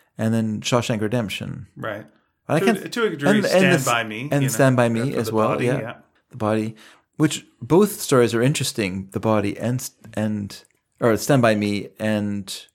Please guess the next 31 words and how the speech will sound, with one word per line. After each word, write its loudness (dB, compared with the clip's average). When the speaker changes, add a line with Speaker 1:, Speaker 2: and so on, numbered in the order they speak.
Speaker 1:
Shawshank -2
Redemption, -2
in -2
that -2
they're 2
not 0
based -4
on -2
his -6
horror -2
stories, -2
but -4
on -2
book -4
stories 2
that 2
are 4
kind 0
of 2
fall 2
outside 0
of -2
what -4
you'd -4
think -2
of -2
as -2
a -2
normal -2
Stephen -6
King -8